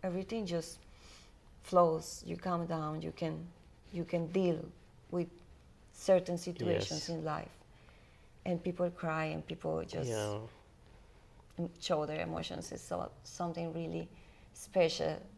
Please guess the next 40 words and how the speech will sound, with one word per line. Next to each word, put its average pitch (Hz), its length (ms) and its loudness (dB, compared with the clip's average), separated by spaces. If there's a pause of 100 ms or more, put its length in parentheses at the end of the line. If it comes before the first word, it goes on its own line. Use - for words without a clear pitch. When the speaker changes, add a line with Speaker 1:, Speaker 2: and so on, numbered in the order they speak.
(600)
Speaker 2:
It's - 180 8
like, 247 260 12
I 196 100 12
think, 262 260 12
a 196 140 12 (180)
complete 226 680 10
experience 185 720 12
of 135 260 10
the 143 80 12
body, 143 500 12
mind, 143 520 10
and 143 120 4
Speaker 1:
And 123 140 10
soul. - 200 8 (300)
Speaker 2:
soul. 95 120 4 (540)
Like, 131 240 12
you 139 60 12
know, 139 180 12
this 165 320 12
is 165 160 12
not 165 420 12
that 147 280 12
you 147 140 12
are 139 100 12
getting, 143 680 12 (300)
uh, 123 640 12 (1160)
one 165 340 12
part 170 300 12
of - 180 12
it. 151 260 12
This 160 240 12
sounds 175 480 12
like 160 200 12
you're 147 100 12
getting 151 280 12
this 139 220 8
whole 185 520 12
experience. 139 760 12
Speaker 1:
Yeah. 165 80 12
Speaker 2:
You 151 60 12